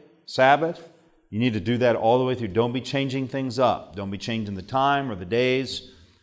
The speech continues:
But sometimes you do have things out of the ordinary, like whenever you start asking them to come to church on Sabbath morning. So I always emphasize those things that are out of the norm. Does that make sense?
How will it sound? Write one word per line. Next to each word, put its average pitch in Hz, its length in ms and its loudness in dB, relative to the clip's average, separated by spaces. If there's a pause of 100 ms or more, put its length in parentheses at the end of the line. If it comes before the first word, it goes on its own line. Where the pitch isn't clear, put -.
(800)
But 131 380 4
sometimes 147 600 2
you 113 60 -4
do 135 140 2
have 131 220 6
things 117 260 -2
out 113 140 2
of 101 60 -2
the 101 60 0
ordinary, 110 360 0
like 107 280 -2
whenever 107 220 -6
you 104 120 -8
start 107 520 -4 (1120)
asking 113 380 -4
them 110 160 -4
to 98 60 -8
come 117 180 -6
to 98 80 -6
church 139 400 -4
on 95 160 -4
Sabbath 101 400 -4
morning. 135 360 0 (440)
So - 140 -2
I 120 80 4
always 143 300 4
emphasize 139 800 -4
those 113 320 -4
things 135 460 -6
that 107 120 -2
are 107 180 -6
out 123 160 0
of 101 140 -8
the 107 60 -6
norm. 107 440 -6
Does - 680 -20
that 107 100 -8
make 117 160 -8
sense? 127 560 -10